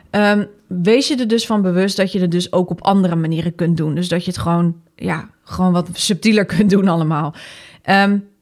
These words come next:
je kunt er natuurlijk ook voor kiezen om die pop-up helemaal niet te gebruiken, hè? Om bijvoorbeeld onderaan op de pagina gewoon een formuliertje te plaatsen, zodat mensen op hun eigen tijd en tempo zich kunnen inschrijven. Dat is bijvoorbeeld wat ik nu doe.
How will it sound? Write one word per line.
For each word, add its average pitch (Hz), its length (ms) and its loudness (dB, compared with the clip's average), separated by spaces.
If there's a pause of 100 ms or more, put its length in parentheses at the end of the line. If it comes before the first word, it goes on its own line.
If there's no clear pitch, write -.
(140)
je 247 140 -2
kunt 320 200 0
er 339 60 -2
natuurlijk 330 320 -2
ook 359 80 2
voor 277 140 -2
kiezen 180 300 0
om 190 100 0
die 196 100 2
pop-up 208 280 -2
helemaal 220 400 2
niet 208 120 0
te 180 80 -4
gebruiken, 151 480 -2
hè? 240 120 2
Om 190 120 -2
bijvoorbeeld 180 400 -2
onderaan 196 680 0
op 165 140 -6
de 170 60 2
pagina 226 580 0
gewoon 170 260 -2
een 175 80 -2
formuliertje 165 540 -2
te - 80 -8
plaatsen, - 380 -8
zodat 185 260 -2
mensen 185 260 0
op 175 60 -8
hun 190 120 -6
eigen 277 360 0
tijd 151 260 -4
en 165 80 -6
tempo 156 320 -4
zich 165 200 -6
kunnen 160 200 -4
inschrijven. - 640 -10
Dat 196 160 -4
is 220 60 -8
bijvoorbeeld 170 360 -2
wat 175 140 -4
ik 226 140 -2
nu 180 120 -2
doe. 135 240 -8